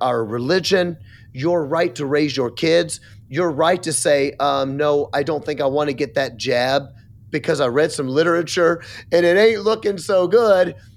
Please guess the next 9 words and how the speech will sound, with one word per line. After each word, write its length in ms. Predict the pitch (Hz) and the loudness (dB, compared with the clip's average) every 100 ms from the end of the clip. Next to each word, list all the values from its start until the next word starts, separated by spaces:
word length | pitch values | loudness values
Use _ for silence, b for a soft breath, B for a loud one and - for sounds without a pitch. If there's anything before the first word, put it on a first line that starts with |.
| - | -4
They 140 | 185 | -2
wanna 260 | 208 226 214 | 0 0 -2
destroy 720 | 190 175 - 196 196 156 135 - - | -4 -6 -2 2 4 2 0 -6 -4
all 400 | 147 170 202 202 | 2 4 6 4
of 200 | 190 135 | 4 2
that. 440 | 135 113 92 - - | 0 0 0 -6 -6
It's 240 | 170 185 - | -2 -2 -2
actually 520 | 175 214 - 190 190 | 0 0 -2 -4 -2
insane. 680 | 175 156 - 185 165 135 123 | -2 -2 -2 0 0 -2 -6